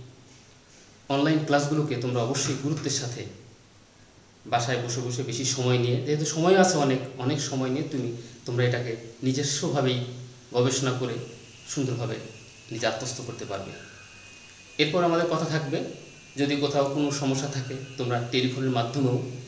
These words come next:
আমাদেরকে জানিয়ে সেখান থেকে তোমরা কিছু ছোটোখাটো সমাধান করে নিতে পারো। আগে তোমরা ক্লাসটা সুন্দরভাবে দেখো। তো তোমাদের নিশ্চয়ই মনে আছে,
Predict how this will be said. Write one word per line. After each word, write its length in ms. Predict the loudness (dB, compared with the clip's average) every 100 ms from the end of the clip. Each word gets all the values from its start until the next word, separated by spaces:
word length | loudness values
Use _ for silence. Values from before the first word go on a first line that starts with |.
| -16 -20 -20 -20 -20 -20 -20 -14 -6
আমাদেরকে 560 | -2 0 0 0 -2 -4 -8 -16 -18 -20 -20 -20 -20 -18 -4
জানিয়ে 360 | 2 4 4 2
সেখান 280 | -2 -4
থেকে 200 | -4 -4
তোমরা 360 | -4 -4 -6 -6
কিছু 280 | -6 -4 -4 -8 -8
ছোটোখাটো 360 | -6 -6 -6
সমাধান 380 | -6 -4 -4 -4 -8 -8 -2
করে 140 | 0
নিতে 180 | 0 -4
পারো। 200 | -8 -10 -14 -18 -20 -20 -20 -20 -20 -20 -18 -2
আগে 140 | 0 2
তোমরা 160 | 0 0
ক্লাসটা 300 | 0 -2 -4
সুন্দরভাবে 440 | -2 -2 -4 -4
দেখো। 320 | -4 -4 -6 -10 -12 -14 -14 -20 -20 -20 -20 -18 -20 -20 -20 -20 -20 -20 -4
তো 320 | 0 0 -2 -8 -14 -20 -20 -20 -20 -20 -20 -20 -20 -2
তোমাদের 220 | 2 4
নিশ্চয়ই 300 | 6 6 6
মনে 180 | 6 6
আছে, 460 | 4 4 0 -2